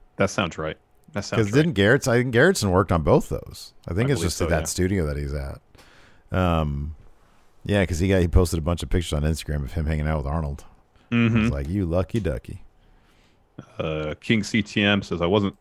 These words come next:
Speaker 1: around long enough to really feel the moment of Hogan joining the N W O. I only know the feeling in hindsight. I feel like Adam Cole to A E W is my 'where were you when this happened' moment. Do you think Sunday was a moment of that magnitude in wrestling?"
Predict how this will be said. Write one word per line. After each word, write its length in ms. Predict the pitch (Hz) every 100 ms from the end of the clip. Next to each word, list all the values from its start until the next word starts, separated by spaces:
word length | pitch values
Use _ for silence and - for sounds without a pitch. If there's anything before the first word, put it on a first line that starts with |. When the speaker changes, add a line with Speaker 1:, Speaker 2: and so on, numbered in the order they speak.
| -
Speaker 1:
around 520 | 90 90 101 101 98
long 180 | 98 98
enough 200 | 98 -
to 100 | 87
really 240 | 92 95
feel 240 | 95 107 95
the 80 |
moment 260 | 87 95 92
of 80 | 80
Hogan 320 | - 101 92
joining 280 | 87 92 90
the 120 | 85
N 120 | 92
W 340 | 90 87 87 90
O. 160 | 90
I 20 |
only 160 | 85 90
know 220 | 87 90
the 100 | 85
feeling 360 | - 104 90 85
in 100 | 76
hindsight. 500 | 104 107 - 104 98
I 60 |
feel 160 | 87 95
like 160 | 90 -
Adam 260 | 90 92 90
Cole 380 | - - 92 92
to 100 | -
A 80 | 95
E 140 | 87
W 340 | 85 85 90
is 120 | 87 -
my 240 | 92 85 - _ - _ _ -
'where 160 | 104
were 80 | 104
you 160 | 104 101
when 100 | 92
this 160 | 95
happened' 320 | - 95 90 85
moment. 380 | 82 87 - -
Do 60 |
you 60 | 87
think 260 | - 104
Sunday 580 | - - 143 151 107 92
was 160 | 90 87
a 60 |
moment 320 | 87 92 98 -
of 160 | 90
that 220 | 85 98 92
magnitude 640 | 90 101 98 87 98 85
in 160 | 80 80
wrestling?" 400 | 87 - -